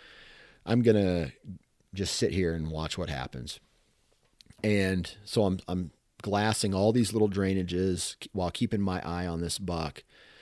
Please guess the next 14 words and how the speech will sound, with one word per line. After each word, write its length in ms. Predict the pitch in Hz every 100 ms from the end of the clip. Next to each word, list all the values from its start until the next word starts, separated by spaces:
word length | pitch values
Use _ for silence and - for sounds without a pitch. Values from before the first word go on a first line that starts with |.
| - - -
And 320 | 90 90 95
while 260 | 101 113 151
I'm 140 | 131
glassing, 680 | 101 98 101 98 87 78 - _ _ _ _
I 280 | 87 90 85 - - _ _ _ _ _ -
catch 300 | - 131 -
something 440 | - 80 71 62 95 _ _ _ -
in, 400 | 101 98 95 82 - -
in 220 | 92 92
one 140 | 95 110
of 60 |
these 240 | 98 87 82
drainages, 640 | 95 90 90 80 82 -
probably 500 | 95 92 90 87